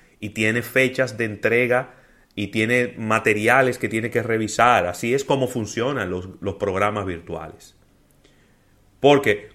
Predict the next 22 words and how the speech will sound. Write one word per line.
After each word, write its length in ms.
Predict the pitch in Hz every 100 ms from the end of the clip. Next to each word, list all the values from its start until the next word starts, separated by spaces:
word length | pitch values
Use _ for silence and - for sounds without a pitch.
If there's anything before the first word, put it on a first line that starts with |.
| -
para 260 | 104 104 117
un 140 | 107
profesor 560 | 123 123 120 143 127 -
que 120 | 101
tiene 340 | - 110 120
que 160 | 123 117
ir 180 | 120 110
y 60 |
dar 240 | 104 107 107
clases 320 | 120 117 110
presenciales 720 | - 104 104 95 117 113 98
ocho 280 | 101 120 123
horas 160 | 120 120
en 60 | 117
una 120 | 120
semana, 460 | 127 120 117 101 92
darla 460 | 98 107 123 117 -
por 260 | 131 147
internet, 720 | 131 123 123 113 107 92 95 - _ _ _ _
darla 420 | - 98 110 107 -
por 200 | 123 131
videoconferencia, 1040 | 120 113 113 107 117 107 87 - 92 -